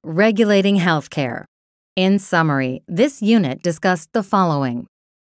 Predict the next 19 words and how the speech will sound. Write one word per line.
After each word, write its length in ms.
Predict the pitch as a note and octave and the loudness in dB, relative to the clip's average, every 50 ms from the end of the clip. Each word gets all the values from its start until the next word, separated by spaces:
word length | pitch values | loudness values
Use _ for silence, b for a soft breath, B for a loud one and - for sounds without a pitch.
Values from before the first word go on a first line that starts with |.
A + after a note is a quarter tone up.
| _ _ _ - | _ _ _ 0
Organizations 880 | F#3+ G#3 G#3 A3 A#3+ B3 A#3+ G3 G3+ F3 E3+ D#3 D#3+ E3 D#3 E3+ G3 - | 0 2 4 4 4 4 4 4 2 2 2 0 -2 -2 -4 -4 -4 -4
such 220 | - D#3+ D#3 - | -4 -6 -4 -6
as 120 | D3 C3+ B2+ | -8 -8 -6
the 100 | - C#3+ | -6 -6
Joint 400 | C#3+ - D#3+ D3+ E3 F#3+ - - | -4 -2 -2 -2 -2 -2 -4 -2
Commission 640 | - A3+ G#3 F#3+ F3+ E3 - - C3+ B2 C#3+ F#3+ - _ _ - | 0 2 2 2 0 -2 -4 -6 -6 -6 -6 -8 -10 _ _ -10
accredit 640 | - - - - C#4+ C#4+ B3 E3 B2+ C3+ D#3+ - _ - | -10 -10 -4 0 0 2 2 2 0 -4 -6 -8 _ -6
and 240 | E3 E3 E3 D#3+ - | -4 -2 -2 -2 -4
or 200 | - C#3+ C#3 C3+ | -4 -4 -4 -4
certify 760 | - - - - C#4 C4+ A3+ F#3 D#3 - C#3+ C3+ C3 C#3+ E3+ | -6 -6 -2 0 2 2 2 0 -2 -2 -2 0 0 0 -2
healthcare 460 | D#3+ F#3+ F3+ F3 D#3 - - D#3 D3 | -2 -2 -2 -2 -2 -2 -4 -2 -2
organizations. 1000 | - D3+ C#3+ C#3+ C#3+ C#3 C#3 B2+ C#3+ C3 C3 B2+ - C3+ B2 B2+ - - - - _ _ _ _ _ _ _ _ _ | -2 -2 -4 -4 -4 -4 -4 -4 -4 -4 -4 -6 -6 -8 -10 -10 -10 -14 -16 -18 _ _ _ _ _ _ _ _ _
Regulatory 840 | - E3 E3+ F#3+ A3 G#3+ A#3+ A3 A3+ G#3+ - G#3 F#3+ F#3+ F#3+ - - | -4 0 0 2 2 2 0 0 0 0 0 2 2 2 2 0 0
agencies 680 | F3+ E3+ E3+ E3+ F3 E3+ E3 - F#3 F3 F3 E3 - | -2 -2 -2 -2 -4 -4 -4 -4 -4 -6 -6 -6 -6
under 300 | - F#3+ F3+ F3 F3 E3+ | -6 -4 -4 -2 -2 -2
the 180 | D#3+ E3 D#3 - | 0 -2 -2 -2
authority 600 | C3+ C#3 - - G3 G#3 A3+ A#3 A3 F3+ D#3+ D3+ | -4 -8 -8 -6 -4 -2 0 0 0 0 -2 -2
of 140 | C#3 - - | -4 -6 -6
Congress 680 | - A#3+ B3+ C4+ C4+ A3+ E3 D3 D3 F#3+ F#3+ - - | -2 0 2 4 4 2 0 -2 -4 -4 -6 -8 -12